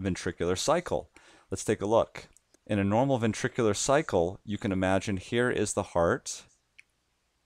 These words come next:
and here is a thin myocardium. And then when the actual ventricle contracts, it's gonna contract down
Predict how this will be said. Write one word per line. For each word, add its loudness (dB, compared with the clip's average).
and -2
here 2
is -2
a -4
thin -2
myocardium. -2
And 0
then 4
when 2
the 2
actual 2
ventricle -2
contracts, -2
it's -6
gonna -4
contract -4
down -2